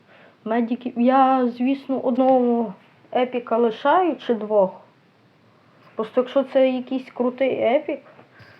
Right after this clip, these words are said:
то, то я лишаю. А якщо там в мене один епік, і він з минулого оновлення, там, там з минулого там, то я не рухаю його. Боже, скільки їх тут багато.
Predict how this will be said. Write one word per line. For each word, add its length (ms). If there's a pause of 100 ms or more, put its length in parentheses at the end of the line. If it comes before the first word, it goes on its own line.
(240)
то, 240 (200)
то 80
я 160
лишаю. 520 (100)
А 80
якщо 380
там 240
в 40
мене 200
один 480
епік, 480 (420)
і 80
він 180
з 100
минулого 600
оновлення, 560
там, 360 (1600)
там 220
з 80
минулого 600
там, 320 (300)
то 200
я 380
не 200
рухаю 520
його. 360 (2250)
Боже, 260
скільки 460
їх 180
тут 160
багато. 600